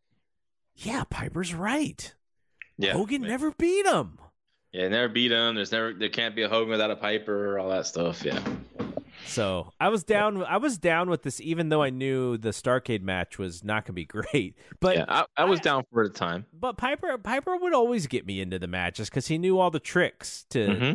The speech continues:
Speaker 1: to get you into it. So even if, you know, y-, you go from watching, uh, Rey Mysterio and Dean Malenko, and then you watch <laughs> the slowness of some of these other matches, still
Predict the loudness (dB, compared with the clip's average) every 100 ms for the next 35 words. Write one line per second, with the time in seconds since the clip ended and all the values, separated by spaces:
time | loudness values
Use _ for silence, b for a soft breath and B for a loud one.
0 | -2 -8 -8 -8 -4 -4 -4 -6 -6 -8
1 | -4 -2 -4 B B _ 0 2 4 4
2 | 2 -2 -2 0 -2 -4 b b b -2
3 | -2 0 0 2 2 4 2 2 -2 0
4 | 0 0 -2 -2 -2 -2 2 2 2 -2
5 | -2 2 2 2 0 0 0 0 -2 -2
6 | -2 -2 -2 -4 -2 0 0 0 -2 0
7 | 2 2 2 -2 -6 -4 -6 -6 -6 -4
8 | -2 -2 -4 -8 0 4 4